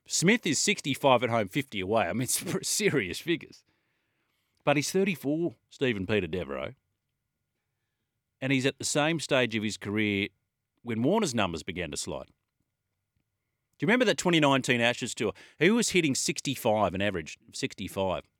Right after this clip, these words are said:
Seven hundred and seventy-four runs at a hundred and ten in four tests, like, frightening numbers. His average has now dipped to under fifty-nine. You look at the average, go, "Wow, under fifty-nine, it's, it's enormous," and it is. But we're looking at trends here. We're looking at trends, and I always felt that, particularly after Archer, it's,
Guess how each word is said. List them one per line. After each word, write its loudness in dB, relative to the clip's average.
Seven -6
hundred 0
and -6
seventy-four -4
runs -2
at -2
a -2
hundred -4
and -4
ten 0
in -4
four -10
tests, -8
like, -18
frightening 2
numbers. -12
His -2
average 4
has -2
now 2
dipped -4
to 0
under 0
fifty-nine. -2
You 2
look 4
at -4
the 2
average, 2
go, -6
"Wow, -4
under -10
fifty-nine, -6
it's, -10
it's -14
enormous," 0
and 0
it 0
is. 0
But 0
we're 4
looking 2
at -6
trends 2
here. -6
We're -4
looking -2
at -8
trends, 0
and 4
I 6
always 2
felt 0
that, 2
particularly -2
after 0
Archer, 2
it's, -4